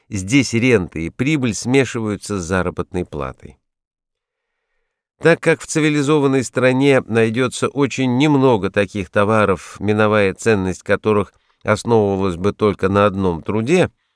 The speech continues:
и так как в ценности гораздо большей части товаров значительной долей участвует рента и прибыль,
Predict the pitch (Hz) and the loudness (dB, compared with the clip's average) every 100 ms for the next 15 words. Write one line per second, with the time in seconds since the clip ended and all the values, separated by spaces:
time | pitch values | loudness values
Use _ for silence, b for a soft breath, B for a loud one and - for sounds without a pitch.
0 | _ _ 117 101 113 98 104 92 - 110 | _ _ -6 -2 -2 0 -2 -4 0 0
1 | 95 87 85 - 90 95 98 90 98 - | 2 -2 -6 -8 -2 2 2 2 0 -2
2 | 90 107 117 85 85 - 92 - - - | -2 0 0 -2 -10 -4 -4 -4 -10 -2
3 | 95 101 90 82 78 98 87 113 90 92 | 0 2 0 -2 -2 -2 -2 -6 -4 -4
4 | 85 80 101 90 85 - 92 87 - 87 | -4 -2 -2 -2 -4 -4 -4 -4 -6 -6
5 | - 92 85 67 73 - 120 156 117 | -4 -4 -4 -6 -12 -6 -4 -2 -2